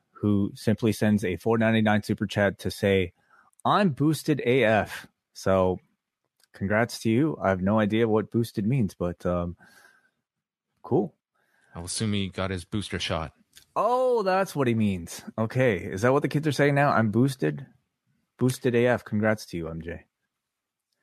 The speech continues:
Speaker 1: Let's go to Jamie Coe, who sends a five dollar super chat. He says,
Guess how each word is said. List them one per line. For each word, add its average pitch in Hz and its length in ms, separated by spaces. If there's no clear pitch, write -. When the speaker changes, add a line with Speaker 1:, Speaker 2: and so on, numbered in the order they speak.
Speaker 1:
Let's 127 160
go 131 160
to 123 300
Jamie 127 380
Coe, 123 260
who 104 80
sends 107 220
a - 20
five 101 220
dollar 101 180
super 92 220
chat. 87 240
He 101 80
says, 95 300